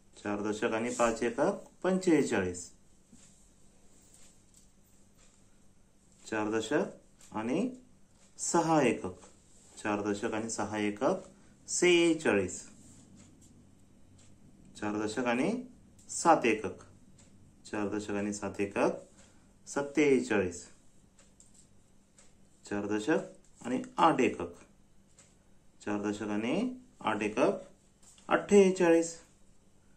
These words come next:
चार दशक आणि नऊ एकक. चार दशक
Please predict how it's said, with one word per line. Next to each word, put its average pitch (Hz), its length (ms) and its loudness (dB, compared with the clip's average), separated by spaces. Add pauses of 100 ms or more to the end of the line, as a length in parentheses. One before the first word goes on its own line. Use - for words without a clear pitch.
(400)
चार 117 180 0
दशक 127 320 0 (560)
आणि 170 220 -2
नऊ 185 220 6
एकक. 107 420 4 (1300)
चार 101 180 -2
दशक 98 400 -2